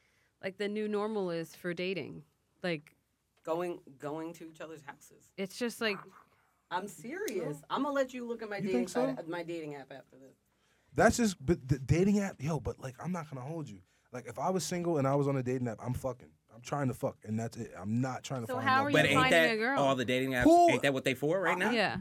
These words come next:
Speaker 3: I mean, my, my,
Speaker 2: Is,
Speaker 3: what, to
Speaker 2: is,
Speaker 3: fuck?
Speaker 2: it, well, who,
Speaker 3: Definitely.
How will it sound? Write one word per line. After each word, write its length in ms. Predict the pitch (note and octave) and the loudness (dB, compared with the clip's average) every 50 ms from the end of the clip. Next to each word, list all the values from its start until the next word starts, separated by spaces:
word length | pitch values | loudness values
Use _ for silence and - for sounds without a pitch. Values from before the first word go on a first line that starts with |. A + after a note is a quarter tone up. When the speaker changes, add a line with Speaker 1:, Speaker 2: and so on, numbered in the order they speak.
| - | -4
Speaker 3:
I 80 | - D#3 | -4 -4
mean, 220 | E3+ F3 E3+ D#3+ C#3+ | -2 0 2 2 4
my, 340 | C#3 D3 D#3+ F3 F3 D#3+ - | 4 4 4 2 2 0 -2
my, 140 | - B2+ C3 - - - _ _ _ _ _ - | -4 -6 -8 -8 -10 -18 _ _ _ _ _ 2
Speaker 2:
Is, 140 | - - - | 2 2 2
Speaker 3:
what, 80 | - | 2
to 60 | - - | 0 0
Speaker 2:
is, 80 | - - | 2 4
Speaker 3:
fuck? 180 | D#3 G3 G#3+ | 4 4 4
Speaker 2:
it, 120 | G3+ G3+ - E3+ D#3+ | 2 -2 -8 -8 -2
well, 200 | F3 A#3 C4 C4 | 0 2 2 2
who, 140 | A#3 - - | 2 2 4
Speaker 3:
Definitely. 420 | - D#3+ D#3 - A2+ G2+ F#2 E2+ | 4 4 4 2 -4 -6 -6 -8